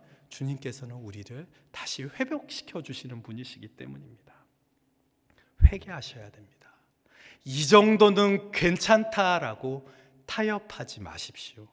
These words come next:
항상 그 작은 타협에서 문제가 시작됩니다. 여러분, 댐에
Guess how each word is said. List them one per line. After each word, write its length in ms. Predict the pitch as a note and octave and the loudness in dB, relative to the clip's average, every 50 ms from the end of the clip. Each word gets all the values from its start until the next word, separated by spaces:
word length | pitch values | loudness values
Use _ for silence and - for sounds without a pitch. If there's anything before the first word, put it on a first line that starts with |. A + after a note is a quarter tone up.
| _ _ _ _ _ _ _ _ _ _ _ _ _ _ _ _ | _ _ _ _ _ _ _ _ _ _ _ _ _ _ _ _
항상 520 | - - A#3 A3+ G#3+ A3+ G#3+ G3+ G3 F#3+ F#3+ | -4 -2 0 0 0 0 0 0 0 -2 -6
그 720 | - - D#3+ D#3 D#3 D#3 D#3+ D#3+ - - - - - _ _ | -6 -6 -6 -4 -4 -6 -8 -10 -16 -20 -20 -20 -20 _ _
작은 880 | - - - - - D3 D3+ D#3+ D3+ D3+ F#3 F3+ F3 F3 F3+ - - _ | -14 -12 -10 -6 -4 -2 -2 -2 -4 -6 -8 -8 -8 -8 -12 -14 -14 _
타협에서 960 | - - - - D#4+ E4 E4+ D#4 D#4 - C#3 C3 - - C3+ C#3 D3+ E3 - - _ _ _ _ _ _ _ | -6 -4 0 0 2 2 0 0 -2 -4 -6 -8 -8 -10 -10 -10 -10 -12 -16 -20 _ _ _ _ _ _ _
문제가 540 | A2 G2+ A2 A2+ - A2+ A2+ - A2 G#2+ | -16 -14 -14 -14 -14 -16 -16 -14 -16 -16
시작됩니다. 760 | G2+ - - - C3+ C3 C3 - - A2 G#2 G2+ A2 _ - _ _ _ _ _ _ _ _ _ _ _ _ _ _ _ _ _ _ _ _ _ - | -14 -16 -16 -16 -18 -18 -18 -20 -20 -20 -20 -20 -20 _ -20 _ _ _ _ _ _ _ _ _ _ _ _ _ _ _ _ _ _ _ _ _ -10
여러분, 240 | B2 C3 C3 C#3 C3+ | -10 -8 -8 -10 -8
댐에 760 | - G#3 G3+ G3 F#3+ F3+ D#3+ D3+ D3 C#3+ C#3+ C#3 C#3+ - | -6 -4 -4 -2 -2 -4 -4 -2 -4 -4 -6 -8 -12 -16